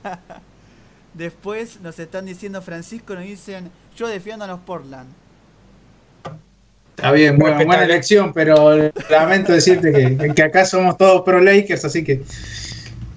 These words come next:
Speaker 3: Chicos, si les
Speaker 2: Bueno.
Speaker 3: gusta, suscríbanse, denle like. Saben que si le dan like puede ayudar a que YouTube nos recomiende cuando alguien busque un vivo, así que si pueden hacerlo,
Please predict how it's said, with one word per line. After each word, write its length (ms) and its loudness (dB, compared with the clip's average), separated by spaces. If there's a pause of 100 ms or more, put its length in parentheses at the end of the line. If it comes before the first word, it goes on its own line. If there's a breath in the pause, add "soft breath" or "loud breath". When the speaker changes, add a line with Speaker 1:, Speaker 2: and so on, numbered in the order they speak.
(180)
Speaker 3:
Chicos, 380 2
si 80 0
les 100 4
Speaker 2:
Bueno. 140 2
Speaker 3:
gusta, 200 0
suscríbanse, 680 2 (180)
denle 260 6
like. 480 0
Saben 340 0
que 320 4
si 140 0
le 100 6
dan 160 4
like 380 0 (280)
puede 180 4
ayudar 400 2
a 20 -6
que 320 4
YouTube 500 2 (420 loud breath)
nos 180 4
recomiende 600 2
cuando 680 6
alguien 300 2
busque 180 2
un 120 6
vivo, 200 6
así 240 0
que 440 2 (240 loud breath)
si 180 0
pueden 420 4
hacerlo, 600 2